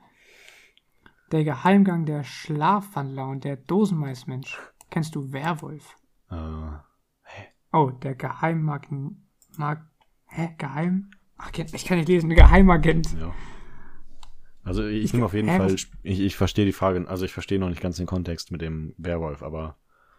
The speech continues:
Speaker 1: Ich
Speaker 2: äh,
Speaker 1: auch
Speaker 2: ich nehme
Speaker 1: nicht.
Speaker 2: auch die Antwort, Spieglein, Spieglein an der Wand, wer ist der dosenmaismenschigste Mensch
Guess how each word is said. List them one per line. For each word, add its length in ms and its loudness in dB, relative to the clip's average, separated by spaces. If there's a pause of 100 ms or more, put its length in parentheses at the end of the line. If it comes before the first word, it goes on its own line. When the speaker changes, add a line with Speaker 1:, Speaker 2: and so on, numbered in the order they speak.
(760)
Speaker 1:
Ich 140 2
Speaker 2:
äh, 60 4
Speaker 1:
auch 80 4
Speaker 2:
ich 60 2
nehme 120 6
Speaker 1:
nicht. 80 2
Speaker 2:
auch 40 -2
die 100 2
Antwort, 320 2
Spieglein, 440 2
Spieglein 360 -6
an 100 -8
der 120 -6
Wand, 280 -6
wer 120 -2
ist 160 -4
der 80 0
dosenmaismenschigste 1120 2
Mensch 360 -4